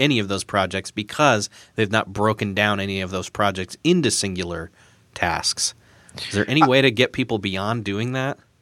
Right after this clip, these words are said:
Speaker 2: I think, I think one of the ways, and this, this is gonna sound stupid, uh, to a lot of people, but, uh, it's funny. One of the f-, earlier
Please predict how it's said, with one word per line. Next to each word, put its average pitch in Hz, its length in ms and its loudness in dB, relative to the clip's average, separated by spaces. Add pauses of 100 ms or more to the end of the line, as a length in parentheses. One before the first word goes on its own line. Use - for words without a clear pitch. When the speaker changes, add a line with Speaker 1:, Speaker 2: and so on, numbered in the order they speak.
(100)
Speaker 2:
I 156 80 4
think, 247 400 0
I 170 80 2
think 190 200 2
one 151 200 2
of 165 60 0
the 156 100 2
ways, 127 360 2
and 139 140 0
this, 170 200 2
this 151 160 -2
is 156 100 -2
gonna 151 160 4
sound 139 280 4
stupid, 123 640 2 (240)
uh, 117 180 8
to 120 180 4
a 113 80 6
lot 113 180 6
of 117 80 0
people, 107 340 2
but, 113 380 4
uh, 123 280 6 (120)
it's 143 160 -6
funny. 131 360 6
One 139 380 0
of 190 60 6
the 185 80 4
f-, - 160 -10
earlier 135 600 4